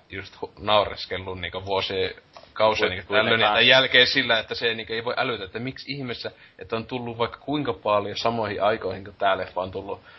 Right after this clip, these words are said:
Speaker 1: ö, elokuvia, jossa vaikka käsitellään paljon jotenkin pahemminkin tai jotenkin silleen vaikka tota uskontoa, ja niistä ei tullut mitään kohua.
Speaker 2: Ja
Speaker 1: Mut se on
Speaker 2: kuitenkin
Speaker 1: ihme-
Speaker 2: Smith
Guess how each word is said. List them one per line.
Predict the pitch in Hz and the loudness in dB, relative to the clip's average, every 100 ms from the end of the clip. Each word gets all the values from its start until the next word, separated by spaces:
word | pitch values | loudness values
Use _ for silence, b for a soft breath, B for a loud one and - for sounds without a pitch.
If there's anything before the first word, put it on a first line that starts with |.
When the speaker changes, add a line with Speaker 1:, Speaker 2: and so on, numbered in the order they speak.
| B B B B - | B B B B -12
Speaker 1:
ö, | - - | -8 -2
elokuvia, | 113 110 92 98 95 92 | 2 4 2 2 2 2
jossa | 98 - 95 | -2 -2 -2
vaikka | 87 90 | -4 -4
käsitellään | - 101 98 92 92 92 90 95 | -2 0 -2 -2 0 2 0 -2
paljon | - 95 95 92 90 92 - - | -2 -2 0 -2 -4 -6 -12 -20
jotenkin | 90 90 90 90 90 - _ b b b b - | -10 -6 -6 -8 -14 -16 _ b b b b 0
pahemminkin | 101 110 104 90 87 87 | 0 2 -2 -4 -10 -4
tai | 87 82 | 0 0
jotenkin | 82 82 - | -2 -6 -6
silleen | - 82 78 90 87 | -12 -10 -2 -2 0
vaikka | - 92 | -4 -8
tota | 87 85 | -6 -6
uskontoa, | 95 - 92 90 - 92 - | -4 -6 -6 -6 -8 -6 -2
ja | 110 | 2
niistä | 120 - | 2 2
ei | 98 | 0
tullut | 101 | 0
mitään | 107 - 90 71 | -2 -2 -2 -2
kohua. | - - - - _ | -8 -8 -14 -16 _
Speaker 2:
Ja | 82 | -10
Speaker 1:
Mut | 95 | 0
se | 147 | 4
on | 139 | 4
Speaker 2:
kuitenkin | 101 - | 2 -4
Speaker 1:
ihme- | 139 127 - 117 | -6 -8 -14 -8
Speaker 2:
Smith | - 101 95 | -2 -2 -4